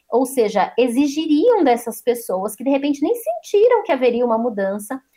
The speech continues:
mas afetou essas pessoas de forma a mudar a vida delas, mudar a rotina delas, mudar o trabalho delas.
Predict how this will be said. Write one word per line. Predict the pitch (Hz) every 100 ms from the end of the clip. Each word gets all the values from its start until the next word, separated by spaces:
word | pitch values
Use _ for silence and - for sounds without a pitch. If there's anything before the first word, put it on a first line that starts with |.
| _
mas | 226 240
afetou | 277 277 320 311
essas | 320 320 311
pessoas | 285 277 269
de | 277
forma | - 254 262 277 277
a | 269
mudar | 277 339 262 262 320 392
a | 330
vida | 226 220 196
delas, | 185 180 180 180 190
mudar | 202 220 220
a |
rotina | 226 220 - 208 190
delas, | 160 170 170 165 170
mudar | 190 196 214 226 - - -
o |
trabalho | 233 302 247 233 269 220
delas. | 147 131 - -